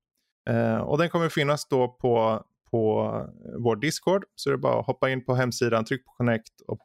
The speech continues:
poppa in. För med Indiana Jones och Star Wars som kommande spel I Ps hos andra utvecklare, vilka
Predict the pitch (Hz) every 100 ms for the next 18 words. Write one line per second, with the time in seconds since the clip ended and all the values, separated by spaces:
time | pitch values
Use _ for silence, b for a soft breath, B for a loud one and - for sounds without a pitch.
0 | _ _ 113 - 107 104 110 - - -
1 | - 110 110 113 110 156 160 156 147 139
2 | 139 135 - 127 120 120 120 - - -
3 | 120 120 117 110 110 110 - 123 110 110
4 | - 113 - 113 104 - 110 - 120 113
5 | 117 120 107 104 110 107 147 117 -